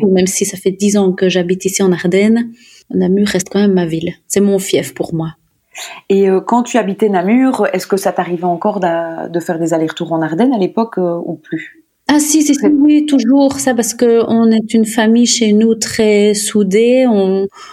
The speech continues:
Speaker 1: on a beaucoup de respect les uns pour les autres, on s'est toujours vus, on est une famille, euh... enfin, je veux dire, on avait une grand-mère qui nous réunissait facilement. Oui, oui, ça toujours, ça a toujours été.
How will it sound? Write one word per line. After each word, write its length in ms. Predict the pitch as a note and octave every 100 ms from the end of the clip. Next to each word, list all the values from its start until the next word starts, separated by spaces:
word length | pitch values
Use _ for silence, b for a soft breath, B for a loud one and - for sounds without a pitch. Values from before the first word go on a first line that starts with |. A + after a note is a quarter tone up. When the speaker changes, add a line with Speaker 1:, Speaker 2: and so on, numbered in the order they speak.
| B B B
Speaker 1:
on 240 | - G3 G3
a 220 | G3 F#3+
beaucoup 260 | F#3+ F#3+
de 80 | F#3
respect 460 | F#3 F#3+ - A3+ A3
les 240 | G3+ G3
uns 260 | G#3 G3+ G3+
pour 160 | G3 G#3
les 200 | F#3+ G#3
autres, 200 | A3+ A3
on 40 |
s'est 220 | G#3+ G3
toujours 480 | G3 A#3+ G#3+ G3+ E3+
vus, 340 | E3+ G#3+ C4 C4+
on 120 | A3+
est 60 | F#3+
une 60 |
famille, 540 | F#3+ F#3+ G3 G#3 G#3 G3
euh... 300 | F#3 F#3 F#3 -
enfin, 240 | G#3 G3+
je 80 | G3
veux 60 |
dire, 140 | G#3+ A3
on 60 | G#3+
avait 160 | G3+
une 80 | G#3
grand-mère 360 | G3 G#3 A#3 A#3
qui 120 | A3
nous 100 | G3+
réunissait 480 | B3+ C4 A3+ G#3 G#3
facilement. 560 | G3 F#3 G3 G3 E3 E3+ A#3
Oui, 100 | B3
oui, 160 | A#3+
ça 140 | A#3+ A3+
toujours, 640 | B3+ G3 G3 F#3 - -
ça 160 | - G3
a 40 |
toujours 340 | F#3+ A#3+ A3 G3+
été. 340 | F#3+ F#3